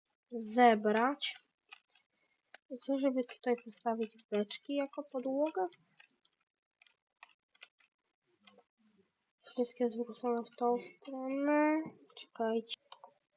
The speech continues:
Nie no, myślę, żeby to ładnie wyglądało tutaj. Tutaj natomiast jakby, a, dywanik. Tutaj jakby natomiast jeszcze tak postawić. To nam nie obniży levela w enchantingu?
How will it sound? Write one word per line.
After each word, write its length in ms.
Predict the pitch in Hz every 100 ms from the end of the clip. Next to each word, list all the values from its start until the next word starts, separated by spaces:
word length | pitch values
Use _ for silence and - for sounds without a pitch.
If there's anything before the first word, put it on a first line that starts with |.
| - _ 294
Nie 140 | 302
no, 80 | 269
myślę, 300 | 269 - 285
żeby 220 | 302 294
to 140 | 302
ładnie 380 | 302 262 214 214
wyglądało 600 | 208 214 208 208 196 196 202
tutaj. 480 | 208 202 202 196 _ _ - _ _ _ _ _ _ _ _ _ _ _
Tutaj 320 | 269 - 247
natomiast 540 | 240 233 240 233 233
jakby, 240 | 233 220 226 240
a, 40 | 247
dywanik. 760 | 202 208 214 220 214 220 254 - _ _ _ _ _ _ _ _ _ _ -
Tutaj 280 | 240 240
jakby 260 | 240 233 233
natomiast 580 | 226 220 233 226 - -
jeszcze 260 | 220 -
tak 160 | 240 233 -
postawić. 680 | 240 - 254 277 302 - _ _ _ _ _ _ _ _ _ _ _ _ _ _
To 60 | 240
nam 220 | 226 233
nie 140 | 233
obniży 400 | 226 233 220 208
levela 460 | 226 226 226 226 226
w 80 | 226
enchantingu? 760 | 226 - 233 240 254 277 311